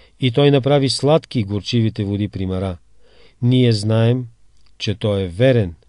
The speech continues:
на словото си. Затова, Господи, ние уповаваме на Теб да ни нахраниш. Живи или мъртви, ние сме Твои.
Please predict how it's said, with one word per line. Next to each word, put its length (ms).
на 100
словото 500
си. 280
Затова, 640
Господи, 640
ние 180
уповаваме 760
на 180
Теб 260
да 120
ни 120
нахраниш. 640
Живи 420
или 160
мъртви, 540
ние 440
сме 240
Твои. 400